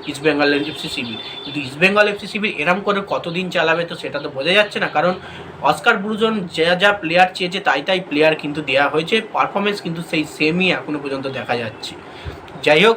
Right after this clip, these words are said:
তালালকে কিন্তু গুড বাই জানিয়ে দিয়েছে ইস্টবেঙ্গল এফসি শিবির। তো যাই হোক, নেক্সট এবং লাস্ট আপডেট যেটা নিয়ে কথা বলবো, খুব গুরুত্বপূর্ণ আপডেট, সেটা হচ্ছে আইএফএ কে নিয়ে,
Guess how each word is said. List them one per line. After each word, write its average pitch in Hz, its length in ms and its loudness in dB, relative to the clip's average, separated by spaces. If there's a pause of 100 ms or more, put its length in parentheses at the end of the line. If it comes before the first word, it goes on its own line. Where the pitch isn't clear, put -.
তালালকে 151 420 6
কিন্তু 175 220 -2
গুড 143 260 -6
বাই 160 180 6
জানিয়ে 147 320 -2
দিয়েছে 185 280 -2
ইস্টবেঙ্গল 143 400 -4
এফসি 139 180 -10
শিবির। 117 340 -10 (1080)
তো 165 60 -8
যাই 170 180 4
হোক, 196 100 4
নেক্সট 185 340 2
এবং 175 240 2
লাস্ট 170 320 4
আপডেট 160 280 2
যেটা 151 180 -2
নিয়ে 175 200 -2
কথা 165 220 -2
বলবো, 180 160 -2
খুব 180 260 -8
গুরুত্বপূর্ণ 185 380 -4
আপডেট, 165 380 2 (380)
সেটা 190 240 4
হচ্ছে 233 540 6
আইএফএ 180 420 2
কে 202 140 -2
নিয়ে, 208 260 -2